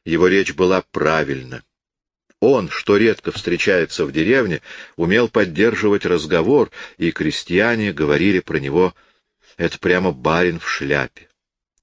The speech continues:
Фошлеван действительно принадлежал к тому разряду простолюдинов, которые на дерзком и легкомысленном языке прошлого столетия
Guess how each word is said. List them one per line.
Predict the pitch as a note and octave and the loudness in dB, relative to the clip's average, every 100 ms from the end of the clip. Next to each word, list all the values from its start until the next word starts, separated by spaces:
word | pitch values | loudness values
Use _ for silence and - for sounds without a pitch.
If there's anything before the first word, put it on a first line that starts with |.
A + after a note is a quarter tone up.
| _ _ - | _ _ -6
Фошлеван | F#2 - G#2 C#3 D#3 A#2 | -4 0 2 2 -2 -4
действительно | F2+ - - E3+ C3+ A2+ | -6 -4 -2 0 0 -2
принадлежал | F#2 F2+ E2+ E2 E2 F#2+ E2 | -2 -2 0 0 2 2 0
к | - | 0
тому | F2+ F2+ | 0 2
разряду | E2+ D#2 F2+ E2+ D#2 | 2 2 2 0 -2
простолюдинов, | - E2 - E2+ F2 D3 D3 G2+ - - - | -4 -6 -4 -2 0 0 0 -2 -10 -18 -6
которые | - F#2 G#2+ G2+ G2 F#2+ - | -2 2 4 4 4 0 -2
на | F#2+ G2 | -2 0
дерзком | F2 A#2 G2+ - - D#2+ | 2 2 2 -4 -4 -2
и | D#2 | 0
легкомысленном | D#2 - F#2+ G#2+ - F2 D#2+ D#2+ | -2 -2 0 0 -2 -4 -4 -4
языке | D2+ D2+ E2 - F#2 | -4 -4 -4 -2 -2
прошлого | - F#2 F#2 - D2 D2 | 0 -2 -2 -2 -2 -2
столетия | - E2+ A#2 D3+ C#3+ C#3 | -2 -2 2 0 0 0